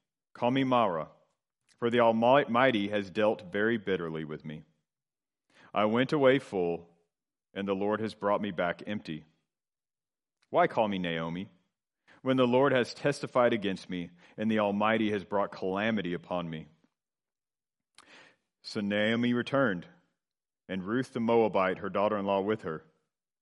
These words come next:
who returned from the country of Moab, and they came to Bethlehem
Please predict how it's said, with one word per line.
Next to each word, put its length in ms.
who 120
returned 520
from 140
the 60
country 320
of 100
Moab, 500
and 120
they 120
came 260
to 60
Bethlehem 760